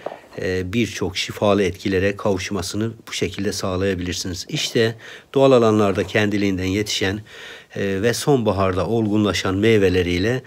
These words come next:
murt meyvesi veya hambeles, diğer bir adıyla Mersin meyvesi bu şekilde.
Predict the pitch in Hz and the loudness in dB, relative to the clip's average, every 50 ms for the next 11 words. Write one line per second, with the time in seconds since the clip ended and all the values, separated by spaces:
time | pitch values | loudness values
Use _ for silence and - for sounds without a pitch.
0 | - - - - - - - 131 131 - - - 110 104 95 90 90 90 85 - | -12 -20 -20 -20 -14 -2 2 2 2 2 2 0 2 2 2 2 2 0 -2 -2
1 | - - 131 120 107 107 104 101 101 98 90 101 101 98 101 101 101 90 85 98 | 0 0 0 2 2 4 4 4 4 4 2 0 0 0 2 2 2 2 2 0
2 | 107 - - - - _ - - 123 113 98 92 90 104 92 87 85 85 98 92 | -4 -4 -6 -8 -12 _ -2 4 6 6 6 4 2 0 0 0 0 0 -2 -2
3 | 90 92 92 98 107 104 101 - - - 107 95 95 92 90 85 85 - - - | 0 0 0 2 2 2 2 0 0 -2 0 0 2 0 0 0 -2 -2 -2 -4
4 | 127 117 113 107 - - 92 82 - - 82 85 107 120 120 | -6 -4 -4 -4 -4 -4 -4 -4 -6 -6 -4 -2 -2 -4 -4